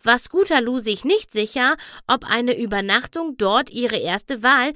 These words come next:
für einen gemütlichen Abend war, aber Apple Bloom hatte darauf bestanden. "Ich weiß wirklich nicht, was wir machen sollen"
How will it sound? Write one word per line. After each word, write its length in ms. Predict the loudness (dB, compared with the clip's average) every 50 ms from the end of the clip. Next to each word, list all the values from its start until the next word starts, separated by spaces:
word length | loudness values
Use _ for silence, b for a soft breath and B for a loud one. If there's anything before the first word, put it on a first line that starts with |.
| B B B
für 220 | B -6 -4 0
einen 300 | 0 2 2 2 0 0
gemütlichen 640 | 0 0 2 4 4 4 4 2 0 0 -2 -2 4
Abend 440 | 6 6 6 6 2 -2 -10 -10 -8
war, 260 | -4 -2 0 0 -2 B B B B B B
aber 280 | 2 4 4 4 2 2 2 2
Apple 200 | 2 4 2 0
Bloom 360 | 2 4 4 4 4 2 0
hatte 240 | -2 -2 -2 -4 -6
darauf 420 | -4 -2 -2 0 0 0 -2 -2
bestanden. 760 | -2 -4 -4 -4 -2 -4 -4 -4 -4 -6 -10 -12 -14 -14 -14 -18 _ _ B B B B B B B B
"Ich 220 | 4 4 4 4
weiß 280 | 4 2 2 2 0 -2
wirklich 360 | 0 0 2 4 2 2 4
nicht, 220 | 2 0 0 0 -2
was 180 | -2 -2 0
wir 100 | 0 2
machen 380 | 4 4 4 4 4 0 -2 0
sollen" 520 | 0 -2 -2 -2 -2 -4 -6 -6 -10 -14